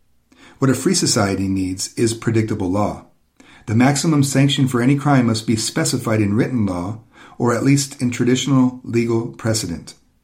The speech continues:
The criminal must know the maximum negative consequences of conviction. He is under law,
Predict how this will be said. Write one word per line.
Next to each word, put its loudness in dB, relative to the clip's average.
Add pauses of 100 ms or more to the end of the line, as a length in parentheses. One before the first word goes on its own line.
(300)
The -14
criminal 4
must 0
know 2
the -2
maximum 2
negative 0
consequences -4 (240)
of -8
conviction. -2 (540)
He 2
is 2
under 2
law, 0